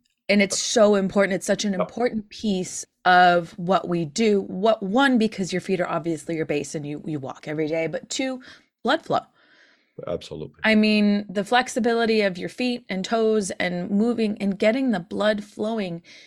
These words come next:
Speaker 1: in those extremities. It's so important. We just don't think about it. We don't think about what we're doing. And we use our hands all day, every day. I mean, we're on our computers, we're on our phones, we're driving our car, and you're gripping. Think
Speaker 2: Always
Speaker 1: about
Speaker 2: gripping.
Speaker 1: all the things you're holding on to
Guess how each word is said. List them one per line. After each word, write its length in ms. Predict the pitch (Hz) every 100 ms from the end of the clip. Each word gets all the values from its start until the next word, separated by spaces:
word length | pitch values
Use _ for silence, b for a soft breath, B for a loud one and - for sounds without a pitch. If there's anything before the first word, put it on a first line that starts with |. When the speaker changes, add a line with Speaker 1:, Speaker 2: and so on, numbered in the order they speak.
| B B
Speaker 1:
in 380 | - 233 247 233
those 380 | 202 190 190 180
extremities. 760 | - - - 180 247 214 - -
It's 220 | - 175
so 720 | - - - 247 240 208 180
important. 560 | - 202 185 - 269 185
We 100 | 185
just 500 | 190 - 247 - -
don't 260 | 214 202 - - _
think 220 | - 220 -
about 240 | 175 139
it. 180 | - - B B B B
We 80 | 190
don't 240 | 285 214
think 240 | - 269
about 420 | 269 202 185 - 180
what 220 | 190 202
we're 140 | 208
doing. 240 | 190 190 - -
And 160 | 233
we 80 | 277
use 220 | 494 508
our 100 | 427
hands 560 | 262 - 440 359 175 - -
all 200 | 262 392
day, 260 | 262 302 208
every 340 | 262 269 254
day. 340 | 214 277 - -
I 40 |
mean, 160 | 226 254
we're 80 | 254
on 180 | 285
our 80 | 285
computers, 540 | 269 220 294 285 190 -
we're 80 | -
on 160 | 254
our 120 | 269 214
phones, 400 | - 269 240 180
we're 100 | 185
driving 300 | 214 254 247
our 80 | 208
car, 140 | 220 -
and 140 | 240
you're 120 | 269
gripping. 600 | 214 185 226 427 190 - - B B B B
Think 140 | 392
Speaker 2:
Always 100 | 440
Speaker 1:
about 220 | 440 359
Speaker 2:
gripping. 100 | -
Speaker 1:
all 140 | 277 311
the 100 | 294
things 240 | 294 277
you're 120 | 254 247
holding 360 | 233 240 220
on 240 | 190 196 208
to 200 | -